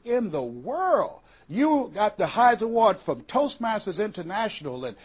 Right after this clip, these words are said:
the National Speakers Association. You, you're one of the highest paid speakers in the world. Why would you need a coach? If you ever watch Tiger Woods, who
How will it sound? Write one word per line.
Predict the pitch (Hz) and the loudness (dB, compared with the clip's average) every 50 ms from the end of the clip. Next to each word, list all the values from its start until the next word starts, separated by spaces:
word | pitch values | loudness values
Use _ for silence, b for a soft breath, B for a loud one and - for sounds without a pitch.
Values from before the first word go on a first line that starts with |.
| B B - | B B -10
the | 147 147 | -6 -2
National | 196 233 254 247 - - 202 180 | 0 0 0 0 0 -2 -6 -6
Speakers | - - - 269 277 277 208 165 147 | -6 -4 -4 -4 -2 -2 -4 -6 -6
Association. | 151 - - 175 170 156 143 - 175 156 143 - - 113 101 b b b b b b b | -6 -6 -4 -4 -4 -4 -4 -4 -4 -4 -6 -6 -10 -14 -16 b b b b b b b
You, | 185 220 294 311 | -4 -2 -2 0
you're | 262 226 285 285 | 0 0 0 0
one | 262 254 247 226 | 0 0 0 0
of | 196 | 0
the | 180 156 | 0 -2
highest | 151 - 247 247 247 226 214 - - | -2 0 2 4 4 2 0 -2 -2
paid | 240 240 240 220 - | -2 -2 0 -2 -4
speakers | - - - 254 277 - - 185 143 131 | -8 -8 -4 -4 -4 -4 -4 -6 -4 -2
in | 214 226 196 | -4 -4 -2
the | 160 | -4
world. | 143 139 208 240 214 - B B B B | -6 -4 -2 -2 -2 -4 B B B B
Why | - 147 185 254 285 302 311 | -10 -2 2 4 6 6 6
would | 302 294 294 254 180 160 | 4 4 0 -2 -2 -4
you | 214 277 277 | -4 -2 -2
need | 254 240 240 240 220 | -2 -2 -2 -2 -4
a | 202 180 | -4 -6
coach? | - - 208 214 196 147 101 87 - - - b b b b b b b b b b b b b b b b b _ _ _ _ | -6 -4 0 0 0 0 -2 -8 -16 -20 -20 b b b b b b b b b b b b b b b b b _ _ _ _
If | 175 165 160 | -8 -4 2
you | 214 247 | 4 4
ever | 269 277 285 | 6 6 6
watch | 269 254 247 240 233 - - | 6 6 6 6 4 2 -2
Tiger | - 226 214 202 190 190 | 0 2 2 2 0 0
Woods, | 185 185 185 180 165 135 120 - - - | -2 0 0 2 0 0 -2 -6 -10 -8
who | - 170 170 170 170 165 | -6 -4 -2 -2 -2 -4